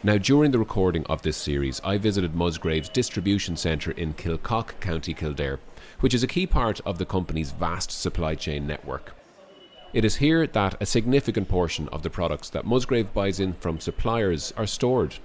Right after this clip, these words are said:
before being collected and transported to retail partners and business customers. Storing and transporting so many products involves the use of a lot of fuel and energy,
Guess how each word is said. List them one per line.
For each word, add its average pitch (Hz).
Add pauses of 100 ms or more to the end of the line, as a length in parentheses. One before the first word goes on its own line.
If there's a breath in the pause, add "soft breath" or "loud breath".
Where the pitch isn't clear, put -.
(240)
before 139
being 123
collected 92
and 101
transported 87
to 107
retail 117
partners 78
and 78
business 76
customers. - (360)
Storing 127
and 104
transporting 82
so 104
many 113
products 80
involves 151
the 135
use 110
of 82
a 82
lot 87
of 92
fuel 82 (180)
and 82
energy, 76